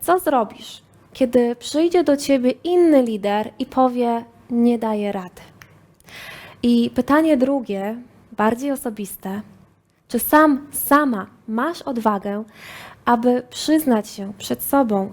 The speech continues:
i przed innymi, że nie dajesz rady? Słuchajcie, bardzo wam dziękujemy za to, że byliście dzisiaj z nami, wysłuchaliście nas, obiecałyśmy wam prezent i mamy dla was bonusowy poradnik razem z bonusowym, bezpłatnym badaniem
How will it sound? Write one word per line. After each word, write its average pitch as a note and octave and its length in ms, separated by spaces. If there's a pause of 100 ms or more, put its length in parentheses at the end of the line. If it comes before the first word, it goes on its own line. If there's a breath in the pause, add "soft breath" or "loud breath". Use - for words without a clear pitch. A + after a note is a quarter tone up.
i A#3+ 60
przed B3+ 220
innymi, G#3+ 560 (200)
że A3 140
nie G#3+ 120
dajesz G3+ 340
rady? G3 340 (1800 loud breath)
Słuchajcie, A#3+ 520 (340)
bardzo C#4 400
wam A#3+ 200
dziękujemy A#3+ 600
za A#3 140
to, A#3 160
że G#3+ 260 (100)
byliście C#4 380
dzisiaj G#3+ 320
z G3+ 60
nami, F#3+ 380
wysłuchaliście A#3 760
nas, G3 280
obiecałyśmy B3 680
wam A3+ 180
prezent B3+ 500 (320 loud breath)
i A#3+ 80
mamy C#4 400
dla C4 160
was A#3+ 220 (240 loud breath)
bonusowy C#4+ 680
poradnik A3+ 640
razem B3+ 420
z A#3+ 100
bonusowym, B3 840
bezpłatnym C#4+ 720
badaniem B3 560